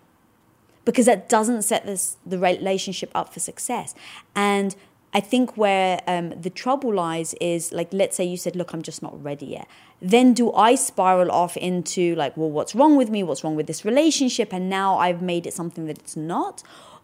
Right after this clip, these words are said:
Or is there a way that we can commu-, I think the hope is there's a way we communicate, say, "I'm not ready yet." Okay, what is it that you're not ready? Is it from scars from the past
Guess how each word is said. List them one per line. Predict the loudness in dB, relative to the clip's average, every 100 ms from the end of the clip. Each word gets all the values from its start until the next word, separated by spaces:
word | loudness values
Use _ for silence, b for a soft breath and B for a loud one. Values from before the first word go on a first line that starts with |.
| _
Or | 8 10 10 6 4
is | 4 8
there | 8
a | 8
way | 6 2
that |
we | -2 -4
can | -6 -4
commu-, | -4 -4 -4
I | -6
think | -4 4 4 4 -4 -10
the | -6
hope | -2 -2 0
is | -2
there's | -2
a | 0
way | 0 0
we | -2
communicate, | -8 -6 -4 -6 -6 -6 -6
say, | -10 B B -4
"I'm | -2
not | 0 -2 -4
ready | -6 -6 -8
yet." | -6
Okay, | -6 -4
what | 0 0 0 -2
is | -4
it | -4
that | -6
you're | -6 -8
not | -10 -8
ready? | -8 -6
Is | -6
it | -8
from | -8 -10
scars | -10 -6 -4 -4 -6
from | -8
the | -8
past | -8 -4 -4 -6